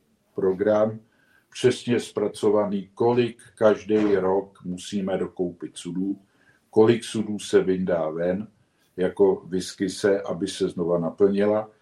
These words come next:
a do toho se doplňuje, aby jsme doopravdy se dostali během těch, eh, x let, aby jsme se dostali na těch, okolo těch deseti tisíc lahví.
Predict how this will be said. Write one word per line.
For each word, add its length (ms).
a 80
do 140
toho 340
se 200
doplňuje, 720
aby 260
jsme 260
doopravdy 880
se 220
dostali 640
během 440
těch, 360
eh, 120
x 320
let, 280
aby 180
jsme 260
se 180
dostali 640
na 340
těch, 380
okolo 380
těch 240
deseti 460
tisíc 400
lahví. 280